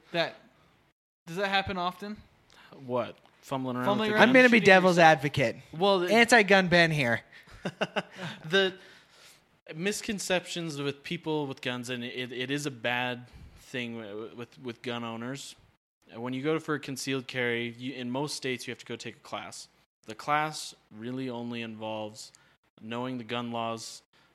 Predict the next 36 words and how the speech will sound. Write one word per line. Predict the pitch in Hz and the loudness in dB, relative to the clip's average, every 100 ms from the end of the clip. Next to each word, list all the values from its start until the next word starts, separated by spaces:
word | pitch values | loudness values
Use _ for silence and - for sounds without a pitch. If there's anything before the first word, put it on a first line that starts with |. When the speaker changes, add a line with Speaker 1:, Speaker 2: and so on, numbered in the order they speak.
| _ 107 | _ -18
Speaker 2:
um, | 104 101 101 101 - 101 110 | -16 -14 -16 -18 -20 -20 -16
the, | 104 101 101 98 104 _ _ _ - | -14 -12 -12 -14 -18 _ _ _ -20
your | 113 123 123 | -10 -8 -8
responsibility | 120 - 120 117 110 110 110 110 110 110 | -8 -8 -8 -10 -10 -12 -10 -8 -8 -10
to | 110 - 110 104 107 107 _ _ | -12 -14 -12 -14 -16 -20 _ _
reduce | 107 104 107 113 117 - - - _ - | -16 -12 -10 -10 -10 -12 -16 -20 _ -16
a | 104 98 | -12 -12
threat | 95 - 113 110 | -12 -10 -8 -8
level | 117 113 117 117 | -10 -10 -14 -14
before | - 107 - 110 | -18 -18 -14 -12
you | 107 104 107 | -10 -12 -14
use | 107 104 107 | -14 -14 -10
lethal | 110 - 104 | -12 -12 -16
force. | - 117 117 113 - - _ _ _ _ _ _ | -10 -6 -4 -6 -12 -16 _ _ _ _ _ _
Um, | 110 110 110 107 | -12 -10 -12 -12
some | - 147 156 | -8 -6 -6
states, | 160 - 139 131 - - - _ _ - | -6 -2 -2 -2 -8 -12 -16 _ _ -14
only | 120 135 117 | -10 -8 -8
a | |
few, | - - 131 120 110 | -10 -8 -6 -6 -8
require | 107 - 123 117 | -12 -6 -4 -4
you | 110 | -6
to | 107 | -12
take | - 135 120 | -10 -10 -10
an | 110 - | -14 -12
actual | 110 - 113 | -12 -12 -14
pistol | 104 - 110 - 101 | -14 -14 -12 -14 -16
course | - 107 87 - | -14 -14 -14 -14
that | 101 - | -16 -14
teaches | 123 110 113 107 | -14 -14 -16 -16
you | 98 | -18
how | - 104 107 | -12 -10 -10
to | 107 | -12
use | 107 107 101 76 | -16 -16 -16 -18
your | 71 | -20
gun. | 90 62 | -20 -20